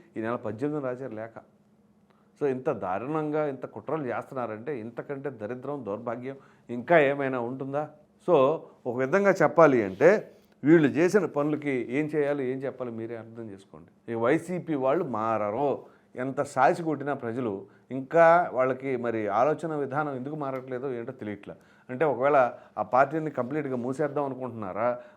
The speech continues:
భవిష్యత్తులో లేకుండా వేరే దాంట్లో విలీనం చేద్దాం అనుకుంటున్నారా, ఏం చేస్తున్నారు కానీ ఆ నిర్ణయాలు మాత్రం ఎక్కడ వీళ్ళు తప్పులు తెలుసుకోవట్లేదు.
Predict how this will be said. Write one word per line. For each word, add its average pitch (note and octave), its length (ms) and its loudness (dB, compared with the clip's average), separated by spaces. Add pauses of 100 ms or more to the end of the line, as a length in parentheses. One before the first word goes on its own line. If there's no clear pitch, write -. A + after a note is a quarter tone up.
భవిష్యత్తులో D3 440 0
లేకుండా C3 340 0
వేరే C3 220 0
దాంట్లో C#3 240 -4
విలీనం B2 280 -2
చేద్దాం C3 340 -2
అనుకుంటున్నారా, G#2+ 680 -2 (360)
ఏం D#3 220 -2
చేస్తున్నారు B2+ 420 -4
కానీ C#3 240 -8 (280)
ఆ B2 60 -4
నిర్ణయాలు C3 460 2
మాత్రం B2 280 -4
ఎక్కడ A2+ 520 0 (540)
వీళ్ళు A#2+ 280 -2
తప్పులు A#2+ 340 -6
తెలుసుకోవట్లేదు. B2 680 -6